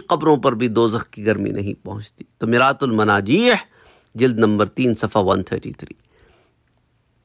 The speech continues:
अब जिस खुशगवार हवा का जिक्र है उसके बारे में भी ज़रा बात कर लेते हैं कि जब रमज़ान का पहला दिन होता है ना, तो एक हवा चलती है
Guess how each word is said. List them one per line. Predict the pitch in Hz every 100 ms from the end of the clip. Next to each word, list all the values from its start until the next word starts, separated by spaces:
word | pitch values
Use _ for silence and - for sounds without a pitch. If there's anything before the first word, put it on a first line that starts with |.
| _ _ -
अब | 135 127
जिस | 175 -
खुशगवार | - - 175 - 127 107 127 175 143
हवा | 110 98 123
का | 156 131
जिक्र | 110 131 123
है | 107 101 95 _ _ _ _ _ -
उसके | - - 151
बारे | 120 139
में | 160 165
भी | 156
ज़रा | 135 127
बात | 104 110 -
कर | - 110
लेते | 104 - 123
हैं | 156
कि | 156
जब | 135 135
रमज़ान | 117 98 92 123 143
का | 127
पहला | 113 98 120 160
दिन | 139
होता | 113 95 131
है | 156
ना, | -
तो | - 143
एक | 147 107
हवा | 104 104
चलती | - - -
है | -